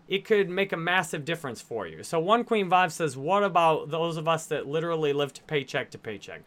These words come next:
I, if you live paycheck to paycheck, reduce expenses. Reduce expenses. That's the easiest way to, uh, get in a better situation. Cut expenses. Because expenses are something you have complete control over.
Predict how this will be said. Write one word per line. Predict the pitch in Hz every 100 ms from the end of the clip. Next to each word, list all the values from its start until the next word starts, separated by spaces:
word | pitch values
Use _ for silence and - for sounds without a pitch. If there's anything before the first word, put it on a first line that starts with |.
| - - - _ 127
I, | 160
if | 180 165 151
you | 233 320
live | 320 233
paycheck | 233 226 - 214 202
to | 180
paycheck, | 190 185 170 143 110 - - _ _ _ _
reduce | 147 131 185 196 202
expenses. | - - 165 131 - 87 85 - - _ -
Reduce | 139 120 185 208 208
expenses. | 190 - 165 147 156
That's | 143 147 -
the | -
easiest | - 202 214 180 175 160 147
way | 139 113 101 98 - _ _ _ _
to, | - 175 160 156
uh, | 147 135 - 127
get | 165 160
in | 156
a |
better | 135 143 139
situation. | 135 143 - 139 120 - 104 101 -
Cut | - 180 -
expenses. | 156 151 - 151 131 110 107 - - - - _ _ _ _
Because | 147 180 156
expenses | 160 - 233 254 247
are | 208 170
something | 196 175 180 165
you |
have | 160 147
complete | 151 135 - 196 -
control | 160 151 160 127 107
over. | 92 95 98